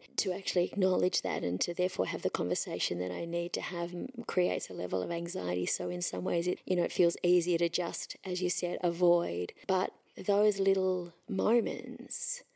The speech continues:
whether we deal with them by having the conversation or by registering we're having a reaction that maybe we need to deal with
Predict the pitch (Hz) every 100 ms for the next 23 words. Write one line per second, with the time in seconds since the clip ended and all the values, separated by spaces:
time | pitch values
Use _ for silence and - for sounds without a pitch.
0 | _ _ 208 190 175 180 - 208 226 214
1 | 196 - 180 185 - 190 190 208 190 180
2 | 185 - - 165 180 - 185 - - 196
3 | - 196 233 - - - - _ 190 180
4 | 175 175 175 170 180 - 165 175 180 170
5 | 170 170 170 185 180 180 - 170 170 170
6 | 170 180 180 180 175 160 - - 180 180
7 | 185 -